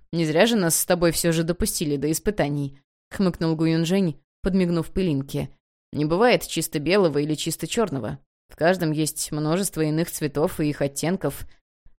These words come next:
«Никогда не задумывалась», пробормотала девушка и невольно улыбнулась. Почему-то после слов Гу Юнжэня стало совсем легко,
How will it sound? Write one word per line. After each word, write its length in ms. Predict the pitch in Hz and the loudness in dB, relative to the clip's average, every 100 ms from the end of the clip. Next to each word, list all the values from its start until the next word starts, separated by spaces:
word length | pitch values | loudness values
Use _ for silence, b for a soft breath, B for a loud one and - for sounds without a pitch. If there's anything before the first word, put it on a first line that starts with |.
| _ - | _ -2
«Никогда 440 | 240 240 254 262 269 | 2 4 2 4 6
не 140 | 254 | 6
задумывалась», 800 | 277 254 202 160 160 160 - - _ _ _ _ _ - | 6 4 4 4 2 0 -2 -6 _ _ _ _ _ -2
пробормотала 640 | 185 185 180 175 190 175 | 2 4 4 4 4 4
девушка 680 | 175 208 175 - 156 151 156 - | 4 2 0 -2 -2 -4 -4 -2
и 60 | |
невольно 460 | 196 185 180 175 175 | 2 4 4 4 4
улыбнулась. 680 | 190 185 156 139 139 - - _ _ _ _ _ _ _ _ _ _ _ _ _ | 2 2 0 0 -2 -6 -10 _ _ _ _ _ _ _ _ _ _ _ _ _
Почему-то 400 | 214 208 311 302 | 0 2 4 4
после 300 | 262 202 220 | 2 2 0
слов 320 | 214 - 240 202 | -2 2 2 4
Гу 120 | 208 | 2
Юнжэня 720 | 202 208 262 208 156 156 170 - | 4 4 4 4 2 0 -6 -10
стало 340 | - 214 202 | 2 4 4
совсем 360 | 208 196 202 196 | 2 0 0 0
легко, 440 | 208 - 143 | 0 -4 -6